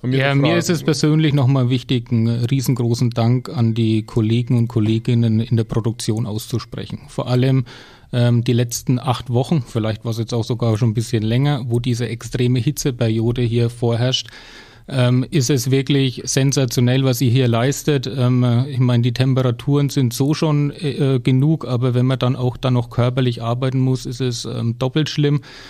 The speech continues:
Speaker 2: Und da, wie gesagt, nochmal auch von mir persönlich einen, äh, wirklich ganz, ganz großen Dank, äh, Dank f-, äh, für euch, ähm, für die Leistung, die ihr da tagtäglich erbringt.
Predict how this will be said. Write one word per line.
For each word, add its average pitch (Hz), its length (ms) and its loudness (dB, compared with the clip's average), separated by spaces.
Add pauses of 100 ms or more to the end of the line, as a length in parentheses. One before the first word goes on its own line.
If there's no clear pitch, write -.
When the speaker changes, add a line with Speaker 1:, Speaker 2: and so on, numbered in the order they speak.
(200)
Speaker 2:
Und 113 160 0
da, 123 160 2
wie 127 100 2
gesagt, 123 440 0
nochmal 123 320 2
auch 120 160 0
von 123 180 0
mir 131 140 2
persönlich 123 560 2
einen, 120 180 2
äh, 117 120 -12
wirklich 131 540 -2
ganz, 135 300 0
ganz 120 280 -2
großen 123 420 -4
Dank, 131 400 0
äh, 143 100 -6
Dank 135 280 0
f-, - 160 -14
äh, 131 320 -2
für 123 200 -2
euch, 123 360 -2 (340)
ähm, 117 560 2
für 123 160 -2
die 120 100 2
Leistung, 120 480 0
die 120 100 2
ihr 113 100 0
da 110 120 0
tagtäglich 110 600 -6
erbringt. 110 420 -8